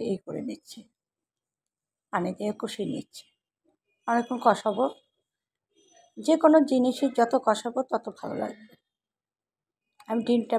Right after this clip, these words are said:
পানিটা দেওয়ার পর আমি ডিমটা দিয়ে দিলাম। ডিমটা দেওয়ার পর তারপর এখানে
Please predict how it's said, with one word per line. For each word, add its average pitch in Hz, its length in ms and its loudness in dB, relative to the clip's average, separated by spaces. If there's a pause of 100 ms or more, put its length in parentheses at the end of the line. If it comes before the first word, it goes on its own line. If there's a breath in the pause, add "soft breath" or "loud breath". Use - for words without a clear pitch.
পানিটা 226 360 0
দেওয়ার 226 240 2
পর 220 180 2
আমি 220 200 0
ডিমটা 202 320 -2
দিয়ে 185 220 -4
দিলাম। 220 240 -12 (1300)
ডিমটা 240 360 -4
দেওয়ার 240 260 6
পর 233 140 4 (800)
তারপর 208 480 2 (1300)
এখানে 202 240 -8